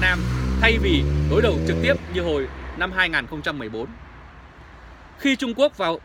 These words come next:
triển khai giàn khoan Hải, Hải Dương H D chín tám một vào vùng biển Việt Nam thì lúc đó Trung Quốc đã có những biện pháp, ờ, rất mạnh, ờ, đối với, ờ, những lực lượng cảnh sát biển của Việt Nam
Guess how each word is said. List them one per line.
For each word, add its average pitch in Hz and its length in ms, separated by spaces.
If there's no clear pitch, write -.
triển 123 180
khai 208 240
giàn 151 160
khoan 190 240
Hải, 180 160
Hải 131 140
Dương 202 240
H 294 60
D 196 40
chín 180 180
tám 214 160
một 170 160
vào 143 120
vùng 160 140
biển 143 140
Việt 131 160
Nam 180 300
thì 135 80
lúc 196 160
đó 156 360
Trung 175 160
Quốc 214 200
đã 147 100
có 147 240
những 196 140
biện 143 140
pháp, 180 200
ờ, 123 160
rất 208 140
mạnh, 208 180
ờ, 123 140
đối 143 220
với, 180 320
ờ, 120 80
những 175 220
lực 151 180
lượng 196 120
cảnh 147 120
sát 180 120
biển 147 160
của 101 60
Việt 110 120
Nam 147 280